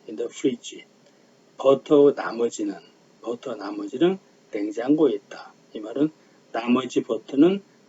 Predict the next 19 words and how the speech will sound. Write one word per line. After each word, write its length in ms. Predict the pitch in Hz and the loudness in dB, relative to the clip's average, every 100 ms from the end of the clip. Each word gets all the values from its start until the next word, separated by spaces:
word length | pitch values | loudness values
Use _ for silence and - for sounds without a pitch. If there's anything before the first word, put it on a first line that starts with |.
| - | -16
냉장고에 640 | 98 95 98 123 139 147 | -12 -10 -8 -4 2 2
있다. 300 | 107 - - | 0 -10 -20
아시겠죠? 540 | - - 104 - 135 147 _ _ _ | -20 -16 -16 -10 -12 -12 _ _ _
The 80 | - | -4
rest 340 | 117 117 - | -2 -2 -4
of 120 | 113 | -8
butter 280 | 101 107 101 | -8 -10 -12
하면은 360 | 101 110 143 156 _ _ _ | -14 -2 -2 -2 _ _ _
버터 400 | 123 127 - 127 | -10 -4 0 0
나머지 500 | - 104 113 107 110 | 0 -4 -2 -2 -2
혹은 320 | 113 117 143 | -4 -2 -2
나머지 460 | 101 101 110 120 143 | -2 -6 -6 2 0
버터. 400 | 107 - - - _ _ | 0 -16 -20 -20 _ _
그래서 340 | - - 127 _ _ _ | -16 -12 -12 _ _ _
the 120 | - 113 | -8 -4
rest 280 | 120 - 123 | -4 -6 -4
of 300 | 123 147 170 | 2 2 0
뭐뭐의 500 | - 117 117 113 110 110 | -8 0 0 0 -4 -8
나머지, 540 | 104 101 113 151 160 | -8 -8 0 2 2